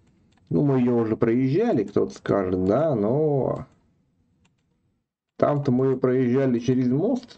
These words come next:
и всё нормально было. А сейчас нам нужно её преодолеть именно через этот, э, как его,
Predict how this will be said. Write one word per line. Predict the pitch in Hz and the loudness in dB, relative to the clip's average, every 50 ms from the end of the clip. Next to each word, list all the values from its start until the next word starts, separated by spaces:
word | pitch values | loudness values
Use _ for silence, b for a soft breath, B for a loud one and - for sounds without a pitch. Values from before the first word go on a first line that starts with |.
| - | -6
и | - 120 | -6 -4
всё | - - 202 | -2 -2 0
нормально | 214 214 202 170 143 113 95 95 92 90 | 0 0 0 0 0 0 0 0 0 0
было. | 87 - 90 92 90 90 - - - _ _ _ _ _ _ _ _ _ _ _ _ _ _ _ _ _ _ _ | 0 0 0 0 0 -2 -4 -8 -16 _ _ _ _ _ _ _ _ _ _ _ _ _ _ _ _ _ _ _
А | - - 143 185 214 220 208 180 147 | -4 -2 -2 0 0 0 0 0 -2
сейчас | 139 - 156 143 139 - - 156 185 185 - - | -2 -2 -2 -2 0 0 0 0 0 0 0 0
нам | 131 139 160 175 156 135 | 0 0 0 2 0 0
нужно | 139 156 151 139 139 120 | 0 0 0 0 0 0
её | 120 135 139 139 | 0 0 0 0
преодолеть | 139 123 123 120 117 117 113 113 113 123 139 143 139 143 - | 0 0 2 2 2 2 2 2 2 2 0 0 -2 -4 -2
именно | 113 113 120 123 127 123 123 123 123 120 | 0 0 2 2 0 0 0 0 -2 -2
через | - - - 107 110 117 120 107 107 | -2 -2 0 0 2 2 0 0 0
этот, | 104 98 92 - - 90 - - _ _ _ _ _ _ _ _ _ _ _ _ _ _ _ _ _ _ _ _ _ _ _ _ _ _ _ _ _ _ _ _ _ _ _ _ _ - b b b b b b b b b b b b b _ _ - - | 0 0 0 -2 -4 -6 -6 -8 _ _ _ _ _ _ _ _ _ _ _ _ _ _ _ _ _ _ _ _ _ _ _ _ _ _ _ _ _ _ _ _ _ _ _ _ _ -20 b b b b b b b b b b b b b _ _ -12 -6
э, | - 95 95 95 95 92 92 92 92 95 | -4 -2 0 0 2 2 0 0 -2 -2
как | - 107 98 98 101 - | -4 -4 -6 -4 -4 -4
его, | 95 92 92 95 92 92 | -2 0 0 -2 -2 -4